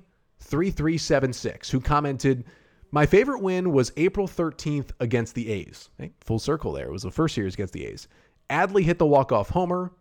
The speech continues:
on the day my daughter was born." Cool moment for Doughboy there, and also congratulations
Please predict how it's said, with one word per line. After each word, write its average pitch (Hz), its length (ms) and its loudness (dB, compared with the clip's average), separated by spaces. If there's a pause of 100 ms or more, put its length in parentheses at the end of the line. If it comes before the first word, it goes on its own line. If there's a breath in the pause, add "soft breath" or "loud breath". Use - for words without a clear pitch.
(220)
on 107 140 -4
the 98 60 -8
day 139 460 2
my 107 240 -4
daughter 113 460 0
was 110 180 -4
born." - 420 -8 (540 soft breath)
Cool 214 160 8
moment 196 300 2
for 165 100 0
Doughboy 160 400 4
there, 156 460 0 (180)
and 87 120 -18
also 135 360 0
congratulations 127 1040 -2